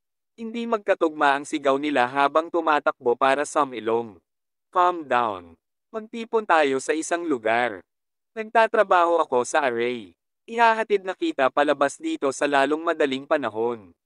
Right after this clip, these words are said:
sabi ng matanda na nakasuot ng itim. Siya at ang iba pang dalawang Tribulation Realm Cultivator ay nag-activate ng kanilang Vital Energy Force at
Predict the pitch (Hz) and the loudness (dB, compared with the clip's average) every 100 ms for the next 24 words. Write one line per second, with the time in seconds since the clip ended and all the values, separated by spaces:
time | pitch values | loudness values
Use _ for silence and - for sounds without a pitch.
0 | _ _ _ _ 208 202 220 220 202 185 | _ _ _ _ 0 0 0 -6 -2 0
1 | 170 151 131 131 147 170 180 - 151 123 | 0 2 0 0 -2 -4 -4 -2 -2 -2
2 | 151 151 135 127 123 117 95 _ _ _ | -6 -10 -10 -8 -8 -10 -20 _ _ _
3 | _ - 226 226 220 220 214 190 170 165 | _ -10 0 2 4 0 0 0 2 2
4 | 165 160 160 147 147 147 170 170 185 170 | 0 2 4 4 2 -2 -2 0 0 0
5 | 147 - 139 131 139 165 - 170 170 151 | -4 -4 -6 0 0 2 2 2 0 -4
6 | 143 131 120 113 135 143 143 143 - 165 | -4 -2 -4 -2 -4 -4 -2 -2 -2 -6
7 | 123 117 143 139 147 143 139 151 143 139 | -4 -6 -10 -6 -4 -2 -4 -2 0 0
8 | 143 156 151 147 165 170 165 180 131 117 | 0 -2 0 -4 -4 -4 -4 -2 0 0
9 | 117 139 | -2 -8